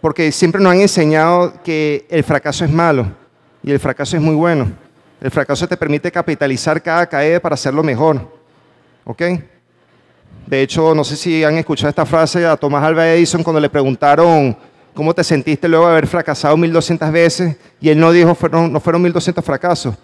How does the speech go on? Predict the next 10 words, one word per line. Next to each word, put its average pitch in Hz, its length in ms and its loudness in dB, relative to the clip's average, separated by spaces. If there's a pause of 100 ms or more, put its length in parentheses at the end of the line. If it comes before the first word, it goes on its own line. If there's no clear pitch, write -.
(340)
fueron 165 260 2
mil 185 160 2
doscientos 180 440 0
intentos 170 960 -2 (580)
de 143 160 -2
tratar 143 320 -2
de 190 80 -2
prender 143 300 -2
el 151 80 0
bombillo". 135 420 -2